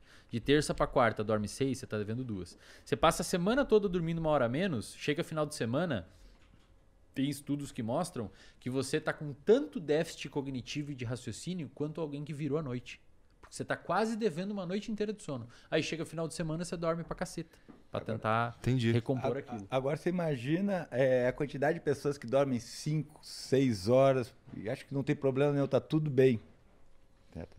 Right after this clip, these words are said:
Speaker 2: As pessoas com certeza vão ter uma série de condições que podem gerar quadros de saúde mental. Desde dificuldades atencionais, dificuldades cognitivas, é, alteração de humor, aumento de ansiedade.
Speaker 3: Porra.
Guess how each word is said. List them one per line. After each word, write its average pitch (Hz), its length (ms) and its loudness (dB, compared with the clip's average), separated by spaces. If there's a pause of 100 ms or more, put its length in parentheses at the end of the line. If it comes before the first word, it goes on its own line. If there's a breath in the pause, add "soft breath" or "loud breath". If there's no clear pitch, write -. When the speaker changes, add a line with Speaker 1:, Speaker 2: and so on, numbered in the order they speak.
Speaker 2:
As - 80 -20
pessoas - 320 -6
com 214 160 -8
certeza 190 380 -4
vão 190 120 -4
ter 185 120 -6
uma 180 120 0
série 160 360 0
de 156 100 -8
condições 156 840 0 (380 soft breath)
que - 80 -10
podem 160 460 0
gerar 151 340 4
quadros 147 480 0
de 156 100 -8
saúde 156 360 -2
mental. 156 500 4 (460 soft breath)
Desde 104 320 -2
dificuldades 101 520 -4
atencionais, 98 680 0
dificuldades 107 480 -2
cognitivas, 110 1700 -2 (300 loud breath)
é, 101 220 -2
alteração 104 600 0
de 98 120 0
humor, 120 460 4
aumento 110 360 -2
de 104 100 -4
ansiedade. 110 1040 2 (560 soft breath)
Speaker 3:
Porra. 123 440 2